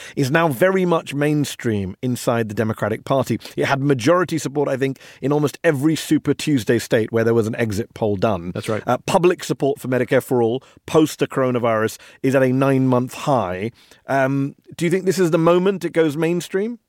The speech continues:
Speaker 2: I think it's been mainstream. I think, um, you know, one of the signatures and hallmarks of Bernie Sanders' run, as you said, was Medicare for All. But one of his lasting legacies will be that he also took this, uh, idea that had been seen as, you know, too far left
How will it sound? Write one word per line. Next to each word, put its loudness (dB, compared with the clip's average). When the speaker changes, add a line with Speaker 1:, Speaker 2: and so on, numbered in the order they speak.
Speaker 2:
I 2
think 4
it's 0
been 2
mainstream. 0
I 0
think, 0
um, 0
you 0
know, 4
one 4
of 0
the -6
signatures 0
and -2
hallmarks 0
of -4
Bernie 0
Sanders' -2
run, 0
as -2
you -10
said, 0
was -2
Medicare 0
for 0
All. 4
But -4
one 2
of 2
his 0
lasting 0
legacies -2
will 4
be 2
that 2
he 4
also 0
took -6
this, -6
uh, 0
idea 0
that -2
had -2
been -2
seen 0
as, -2
you -4
know, -2
too 2
far 2
left -4